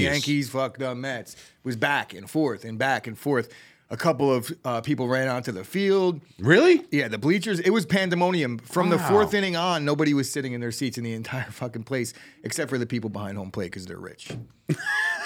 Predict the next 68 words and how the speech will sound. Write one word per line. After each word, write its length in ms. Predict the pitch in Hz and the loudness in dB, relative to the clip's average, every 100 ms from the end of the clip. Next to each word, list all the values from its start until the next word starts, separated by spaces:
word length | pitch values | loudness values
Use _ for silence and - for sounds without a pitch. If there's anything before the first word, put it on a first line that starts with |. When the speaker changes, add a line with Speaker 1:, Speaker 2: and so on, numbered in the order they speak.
| - - - - - | -10 -12 -10 -6 4
Speaker 1:
All 100 | 175 | 6
right, 100 | 160 | 6
Speaker 2:
And 100 | 175 | 4
Speaker 1:
so 60 | 170 | 4
Speaker 2:
they, 40 | |
Speaker 1:
Yankees 240 | 170 196 220 | 4 4 2
Speaker 2:
and 80 | 196 | 2
they 100 | 202 | 2
show 200 | 202 170 | 4 4
up 80 | |
in 80 | 156 | 4
the 60 | 147 | 2
second 280 | 156 127 123 | 2 0 2
inning, 200 | 95 85 | 0 -2
by 100 | 85 | 0
the 60 | |
way. 60 | 156 | 2
Speaker 1:
Yankees 320 | 175 175 156 | 2 0 -2
beat 200 | 127 175 | -2 -2
the 80 | 165 | 2
Mets. 360 | 156 143 120 - | 2 2 -2 -6
I 100 | 135 | -2
said 240 | 120 143 131 | -2 0 -2
Judge 280 | 123 135 127 | 0 0 2
hit 160 | 143 | 2
number 180 | 131 127 | 2 0
forty-seven. 600 | 120 139 131 - 143 135 | 0 2 2 2 0 0
He's 200 | 127 131 | 0 0
now 200 | 135 135 | 0 2
on 160 | 131 123 | 2 0
pace 280 | 131 131 - | 0 -2 -4
for 100 | 113 | -6
sixty-one. 440 | 117 107 117 104 | -6 -6 -4 2
Speaker 2:
Bass 180 | 113 117 | 2 4
going 220 | 143 135 | 4 6
in 60 | 104 | 4
the 60 | |
building 360 | 90 87 82 82 - | 2 0 -2 -8 -6
tomorrow. 400 | 92 78 71 - _ | -2 -2 -2 -8 _
Tonight, 360 | - 131 104 - - | 2 4 2 -2 -6
he's 120 | 104 | -4
Speaker 1:
Who? 60 | 92 | -2
Speaker 2:
going. 220 | 80 71 - _ _ | -2 -4 -12 _ _
A 120 | 98 123 | -2 0
J 100 | 92 | -2
is 140 | 71 | -4
going 140 | 92 92 | -2 -2
to 40 | |
the 60 | 87 | -2
game. 200 | 101 - | -4 -6
Speaker 1:
Oh, 200 | - 160 | -2 0
there 180 | 110 113 | 0 -2
you 80 | 147 | -2
go, 160 | 113 117 | -2 -2
Speaker 2:
There 100 | - | -2
Speaker 1:
buddy. 100 | 80 | 0
Speaker 2:
you 80 | 92 | -2
go. 120 | 95 _ _ - | -4 _ _ -14
Speaker 1:
Enjoy 300 | 131 131 156 | -4 0 2
Speaker 2:
Ex-, 80 | 165 | 2
Speaker 1:
the, 160 | 156 151 | 2 0
enjoy 260 | 139 160 | 0 2
the 60 | 160 | 2
Speaker 2:
expect 360 | 127 151 165 143 | 2 4 4 4
Speaker 1:
hot 80 | |
Speaker 2:
the 60 | 156 | 4
Speaker 1:
L. 40 | |
Speaker 2:
unexpected. 580 | 143 117 - - 131 - | 4 2 -2 0 0 2